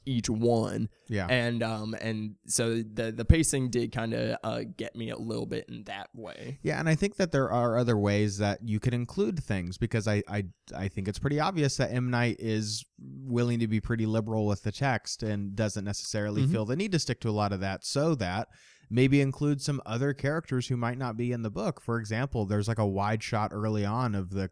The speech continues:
Speaker 2: cabin in the woods, and there's, like, a, a neighboring cabin, like, really just, like, quite off frame. You see, like, another window to another cabin. So maybe,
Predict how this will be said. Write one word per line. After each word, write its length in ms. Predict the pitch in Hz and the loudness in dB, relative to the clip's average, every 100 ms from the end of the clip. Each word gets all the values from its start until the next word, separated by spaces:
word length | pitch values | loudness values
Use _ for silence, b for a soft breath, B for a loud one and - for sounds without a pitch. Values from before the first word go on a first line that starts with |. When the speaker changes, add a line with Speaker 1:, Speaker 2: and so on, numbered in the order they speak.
| - | -6
Speaker 2:
cabin 400 | - 104 104 101 | -6 -4 -2 -2
in 120 | 98 | -2
the 80 | 95 | -4
woods, 440 | 98 190 151 117 B B - | -2 0 -2 -4 B B -8
and 160 | 139 | -4
there's, 220 | 156 160 156 | -2 -2 -2
like, 160 | 156 - | -4 -4
a, 160 | 143 135 | -6 -2
a 40 | |
neighboring 680 | 131 123 139 139 127 117 104 - | -2 0 0 0 0 -2 -4 -4
cabin, 460 | 185 226 - - - - | -4 -4 -6 -10 -18 -8
like, 160 | 120 - | -8 -6
really 400 | 127 117 143 139 | -6 0 2 2
just, 240 | 113 117 | 0 -2
like, 200 | 113 107 | -4 -6
quite 240 | - 120 110 | -4 -2 0
off 200 | 107 - | -2 -4
frame. 360 | - 120 117 | -6 -6 -4
You 80 | 90 | -6
see, 180 | - 110 | -4 -4
like, 160 | 101 | -2
another 340 | 107 101 101 104 | -4 -4 -2 -2
window 440 | 95 101 110 98 | -2 -4 -2 -2
to 160 | 95 107 | -2 -4
another 240 | 101 95 | -4 -4
cabin. 480 | 92 113 143 110 92 | -6 -6 -4 -4 -6
So 340 | - 104 98 B B B B | -6 -4 -6 B B B B
maybe, 640 | 104 104 113 110 120 120 | -4 0 0 2 2 2